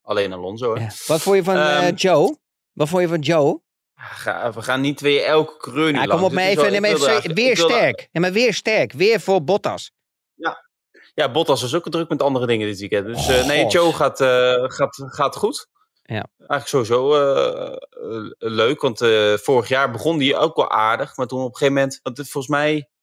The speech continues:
Speaker 1: scoorde die nou, scoorde die nou in Jeddah voor het eerst punten sinds halverwege vorig seizoen of zo. Dus, eh, dat was echt heel lang geleden.
Speaker 2: Eh, ja, volgens mij, eh, volgens mij was hij in Jeddah, was hij ook, eh, volgens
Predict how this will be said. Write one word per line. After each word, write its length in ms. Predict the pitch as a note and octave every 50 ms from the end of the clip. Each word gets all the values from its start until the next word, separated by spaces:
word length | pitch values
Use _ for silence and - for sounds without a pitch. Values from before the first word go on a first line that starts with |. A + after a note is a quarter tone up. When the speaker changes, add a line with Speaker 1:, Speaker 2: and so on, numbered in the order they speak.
| _ _ _ _ _ _ _
Speaker 1:
scoorde 460 | - - - - D#3 D3+ D3 C#3 C#3
die 140 | C#3+ D3+ D3
nou, 320 | D3 D3 D3 D3 C#3+ C#3+
scoorde 260 | - - - F3 E3+
die 100 | F3 E3+
nou 140 | E3+ E3 D#3+
in 60 | D#3+
Jeddah 340 | C#3 F3 F3 F#3 F#3+ F#3 E3+
voor 120 | - F3
het 80 | - -
eerst 260 | E3+ F3+ F3+ - -
punten 300 | _ F3+ F#3 F3 - F3
sinds 680 | D#3+ - - F#3 F3+ F3+ E3 - - - - - - _ _ _
halverwege 600 | _ G#2+ A2+ C3+ C#3 C3 C3 B2+ C3+ C3 B2 B2
vorig 260 | - C3+ B2+ C3 B2
seizoen 260 | - - A#2 B2 B2+
of 100 | G#2+ -
zo. 240 | - - F#2 F2+ F2+
Dus, 200 | F#2 F#2+ - -
eh, 260 | A#2 A2 A2 A2 A2 A2
dat 120 | G#2+ A2 _ _ _ _ _ _
was 120 | - G#2+
echt 140 | B2+ C3+ -
heel 160 | C3 C#3+ C#3+
lang 140 | C3+ C3+ B2
geleden. 380 | A2+ A#2 A2+ G2+ F#2 F2+ F2 - _ _ _ _ _
Speaker 2:
Eh, 400 | _ - C3 C3 C3 C3 C#3 D3+
ja, 320 | D#3+ D3+ C#3+ B2 A2 G#2+ A2
volgens 320 | - - - A#2 A#2 -
mij, 520 | - C3 B2 A#2+ A2+ A2 A2 G#2+ G2+ F#2+ F#2
eh, 140 | F2+ F#2+ F2+
volgens 300 | F2+ E2+ - - C3 B2
mij 160 | C3+ A#2 A2
was 180 | A2+ A#2 - -
hij 100 | G#2 F#2+
in 180 | F2 F2+ F2 F2
Jeddah, 340 | - A2+ A2 - A2+ F2+
was 180 | C#2+ D#2+ F2 -
hij 100 | F#2 E2+
ook, 200 | A#2 C3 - -
eh, 360 | C3 A#2+ A#2 A2+ G#2 G#2 G#2 G2 G2+ - _ _ _ _ _ _ _ _ _ _ _ _ _ _
volgens 200 | - - B2